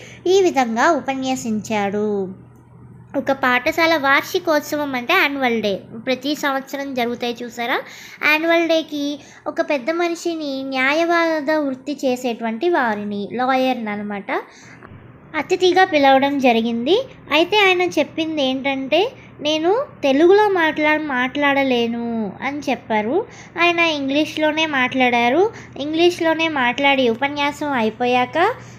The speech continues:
"Will any gentleman, gentleman come forward to speak?" అని ముగించారు.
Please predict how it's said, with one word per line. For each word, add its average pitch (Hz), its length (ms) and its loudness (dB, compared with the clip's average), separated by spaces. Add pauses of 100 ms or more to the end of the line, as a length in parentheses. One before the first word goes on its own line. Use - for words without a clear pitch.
(140)
"Will 330 280 2
any 277 440 -2 (260)
gentleman, 254 340 -4 (760)
gentleman 294 720 -2
come 277 120 -2
forward 262 540 0 (440)
to 285 80 -2
speak?" 311 400 -2 (300)
అని 311 140 -4
ముగించారు. 233 720 -4